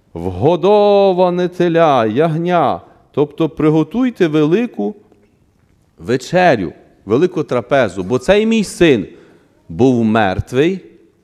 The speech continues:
і ожив, пропав був і знайшовся. І тому, бачите, оця молитва, яку ми молимося, благословляючи і освячуючи м'ясні страви,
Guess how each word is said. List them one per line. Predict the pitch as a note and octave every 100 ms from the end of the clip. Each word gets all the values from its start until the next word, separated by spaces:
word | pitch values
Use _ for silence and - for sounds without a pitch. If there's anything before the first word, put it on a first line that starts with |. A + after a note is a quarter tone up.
| -
і | G#2+
ожив, | - E2 D#2 F2 G#2+ F3 A#3 - - -
пропав | G#3 G#3+ D#3+ G#2+ G2+ G#2+ A#2
був | G#2 A#2+ B2 - - -
і | G#2+
знайшовся. | F#2+ G2+ F#2 - D2+ C#2 - - _
І | -
тому, | C#3 B2+
бачите, | E3+ C4 A#3+ - - - -
оця | A2+ -
молитва, | A3+ F#3 C#3+ F#3+ G3+ G#2+ D#2 -
яку | F#2 - G3+
ми | G#3+
молимося, | F3 B2+ C#3+ F3 C#3+ A2 - D2+
благословляючи | D2 G#2 A2+ - A#2 G#2+ E3+ G3+ -
і | B2
освячуючи | - G2+ D#3+ G3 C3+ A#2+ G2+
м'ясні | G#2 G#2+ - G3
страви, | - D3+ B2 A2 D3